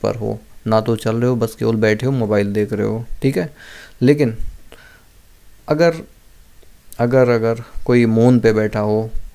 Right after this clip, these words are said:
कहाँ पे बैठा हो, मून पे हो, उससे पूछूँ मैं, "तुम क्या कर रहे हो?"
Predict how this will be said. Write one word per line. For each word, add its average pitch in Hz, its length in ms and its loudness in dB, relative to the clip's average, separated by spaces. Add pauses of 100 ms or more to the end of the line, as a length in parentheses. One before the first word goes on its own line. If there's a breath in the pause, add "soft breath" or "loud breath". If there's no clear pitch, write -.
कहाँ 110 160 -2
पे 120 100 2
बैठा 120 240 2
हो, 135 80 2
मून 110 300 0
पे 117 220 -2 (600 loud breath)
हो, 185 60 6
उससे 143 300 0
पूछूँ 113 340 -2
मैं, 113 260 -4 (680 loud breath)
"तुम 139 160 6
क्या 104 180 0
कर 107 160 -6
रहे 110 180 -4
हो?" 117 160 -6